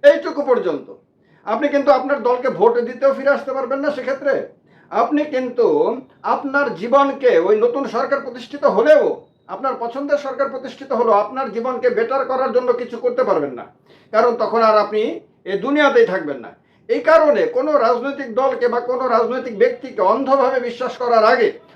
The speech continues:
অন্ধভাবে তার জন্য নিজেকে অর্পণ করার আগে হাজারবার ভেবে নেবেন। কারণ ওই নেতা তো বলেই দিলাম, সমবেদনা প্রকাশ, দুঃখ প্রকাশ পর্যন্তই তার দায়িত্ব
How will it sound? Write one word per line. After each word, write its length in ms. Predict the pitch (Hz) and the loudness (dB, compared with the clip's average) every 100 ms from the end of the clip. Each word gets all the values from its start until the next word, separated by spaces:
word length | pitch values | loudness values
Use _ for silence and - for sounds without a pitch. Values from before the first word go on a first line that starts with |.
| - | -12
অন্ধভাবে 720 | 160 214 269 262 285 240 277 | -2 0 2 4 4 4 2
তার 300 | 269 233 254 | 0 -2 -2
জন্য 240 | 240 269 269 | -4 -4 -6
নিজেকে 360 | 254 240 240 | -6 -2 0
অর্পণ 380 | 240 240 247 269 | 0 0 -2 -6
করার 280 | 233 220 220 | -2 2 4
আগে 180 | 220 220 | 2 2
হাজারবার 540 | 175 214 240 247 247 | 0 0 0 0 0
ভেবে 200 | 196 214 | 2 4
নেবেন। 320 | 214 160 - - _ _ _ | 4 2 -4 -8 _ _ _
কারণ 680 | 202 262 240 170 190 240 285 - _ _ _ | 2 6 6 4 0 -2 -10 -16 _ _ _
ওই 200 | 214 277 | -2 2
নেতা 260 | 294 302 311 | 4 4 4
তো 120 | 294 | 4
বলেই 240 | 269 294 294 | 2 2 2
দিলাম, 460 | 285 202 147 113 - | 4 4 2 -4 -8
সমবেদনা 480 | 220 285 277 285 294 | -2 2 2 2 0
প্রকাশ, 360 | 277 254 262 220 - - - - | 0 -2 -4 -4 -8 -20 -18 -8
দুঃখ 320 | 226 - 269 | -6 0 -2
প্রকাশ 360 | 269 247 277 - | 0 0 -2 -2
পর্যন্তই 680 | - 240 262 262 269 277 | -8 -8 -8 -8 -6 -4
তার 220 | 277 277 | -2 0
দায়িত্ব 460 | 285 285 - - | 2 2 0 -8